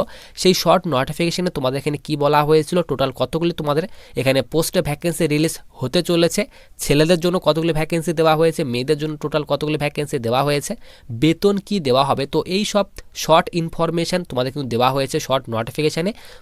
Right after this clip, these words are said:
তো তোমরা প্রথমে এখানে শর্ট নোটিফিকেশনটি দেখে নাও। তো তোমাদের এখানে বলা হয়েছে, দেখো এখানে Government of India, Ministry of Home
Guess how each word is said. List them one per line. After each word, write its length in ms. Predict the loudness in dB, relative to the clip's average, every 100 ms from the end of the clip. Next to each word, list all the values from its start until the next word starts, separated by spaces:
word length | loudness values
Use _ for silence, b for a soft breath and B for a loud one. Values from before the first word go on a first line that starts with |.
| -2
তো 40 | 0
তোমরা 180 | 2 2 0
প্রথমে 220 | 0 0 0
এখানে 160 | -2 0
শর্ট 140 | -2 -2
নোটিফিকেশনটি 540 | -4 -2 -4 -2 -4 -2 -2
দেখে 180 | -2 -2
নাও। 100 | -4 b b -4
তো 60 | -4 2
তোমাদের 240 | 2 4 2
এখানে 180 | 2 4
বলা 140 | 6 6
হয়েছে, 180 | 6 4 2
দেখো 140 | 0 0
এখানে 160 | -4 -6 -2
Government 320 | 2 2 0 -4
of 80 | -4 -2
India, 200 | 0 0 0
Ministry 300 | -4 -6 -4 -4
of 40 | -2
Home 140 | -4